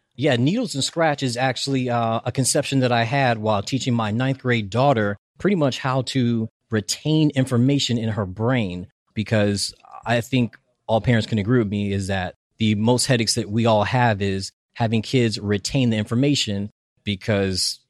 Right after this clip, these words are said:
then it's like, well, what, what all the parenting go to if you just forget it in five seconds? So I developed Needles and Scratch. Uh, it's a puppet show. It's a brother and sister show where, uh, they do hip hop songs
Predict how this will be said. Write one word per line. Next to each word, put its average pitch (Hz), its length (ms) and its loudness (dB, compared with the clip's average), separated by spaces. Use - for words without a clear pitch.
then 101 120 -4
it's 107 140 -2
like, 98 160 0
well, 98 140 0
what, 110 220 -2
what 113 140 0
all 107 140 0
the 104 80 -6
parenting 107 380 0
go 139 180 2
to 123 160 0
if 101 100 0
you 120 120 2
just - 180 -6
forget 117 240 0
it 104 40 -2
in 104 80 -2
five 107 340 0
seconds? 107 460 -2
So 131 160 2
I 139 60 4
developed 147 420 2
Needles 131 400 4
and 139 100 0
Scratch. 107 480 -2
Uh, 107 160 -2
it's 101 120 -2
a 120 40 0
puppet - 320 0
show. 104 320 -2
It's 101 140 -6
a - 20 -6
brother 110 280 2
and 113 100 0
sister 123 340 -2
show 98 360 -2
where, 107 340 2
uh, 98 280 0
they 117 180 0
do 117 200 0
hip 147 260 -4
hop 143 220 0
songs 107 680 0